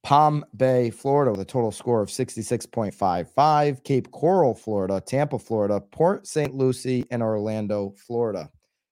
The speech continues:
If I'm a Florida real estate agent, I'm absolutely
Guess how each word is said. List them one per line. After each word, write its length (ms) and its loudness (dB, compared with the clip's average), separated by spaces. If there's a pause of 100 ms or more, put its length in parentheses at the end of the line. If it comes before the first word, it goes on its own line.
If 140 -2
I'm 140 4
a 60 2
Florida 340 2
real 200 -2
estate 260 -4
agent, 300 -6
I'm 300 0 (180)
absolutely 1000 0